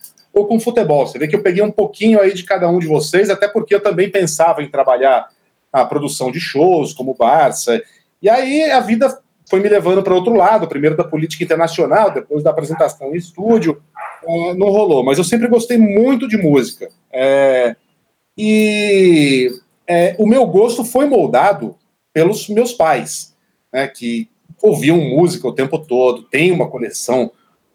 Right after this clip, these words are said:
gigantesca de, de discos em casa, disco, C D, fita, eles mantêm tudo isso lá na, na casa deles em Minas. Então,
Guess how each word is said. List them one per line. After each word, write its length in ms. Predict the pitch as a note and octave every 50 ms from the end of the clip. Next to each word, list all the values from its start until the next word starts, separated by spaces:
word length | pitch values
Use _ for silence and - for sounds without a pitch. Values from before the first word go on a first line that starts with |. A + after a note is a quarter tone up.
| _ _ _ _ _
gigantesca 880 | - - - C#3+ D#3 F#3+ F#3 D3+ - D3+ B2+ C#3 D3 D#3 D#3 D3+ - A#2+
de, 240 | A2 G#2 G#2 G#2 G#2
de 100 | G#2 A2
discos 520 | G#2+ - A2+ B2 D3 C#3+ D3 - B2 A2 A#2
em 100 | A2+ -
casa, 420 | - G#2 G#2+ B2 A#2+ A#2 - - _
disco, 360 | - C#3 D3+ C3+ - - -
C 180 | - - A2+ G#2+
D, 320 | - - B2 C3+ C3 A#2
fita, 680 | - - - - - - C3+ D#3+ - D#3+ D3 - - G#2+
eles 160 | G#2+ A2 -
mantêm 480 | B2 B2+ B2 A2+ A2+ - C3+ D3 D3 D3+
tudo 300 | C3+ B2+ B2 A#2 A2+ A#2+
isso 240 | B2+ A#2 - - A#2
lá 80 | A2+
na, 200 | A2+ A2 G2+ - - _ _ _ _ _ _ _ _ _ _
na 120 | A#2 A2
casa 260 | A2 B2 A#2+ A2+ A#2 A2+
deles 300 | A#2 A#2+ A2+ A2 A2 A2
em 120 | B2+ B2+
Minas. 580 | A#2+ A#2+ C#3 D#3 D3+ C3 A2+ G#2 - - - _ _ _ _
Então, 880 | D#3+ D3+ D3+ D#3 F3 F3 G3+ A3 A3+ A3+ G#3+ G3 F3 D3+ C3 A#2+ A2+ -